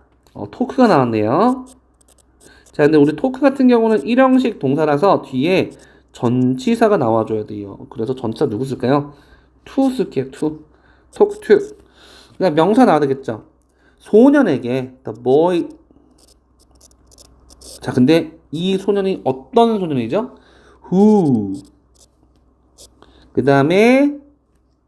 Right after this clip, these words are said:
was sitting. was, 어, sitting.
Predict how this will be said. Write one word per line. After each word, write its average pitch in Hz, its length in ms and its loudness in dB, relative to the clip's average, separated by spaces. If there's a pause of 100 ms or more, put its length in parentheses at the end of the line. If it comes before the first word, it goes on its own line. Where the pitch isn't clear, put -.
(180)
was 160 460 2
sitting. 180 1000 -4 (640)
was, 135 800 0 (2250)
어, 151 60 -10
sitting. 160 840 -4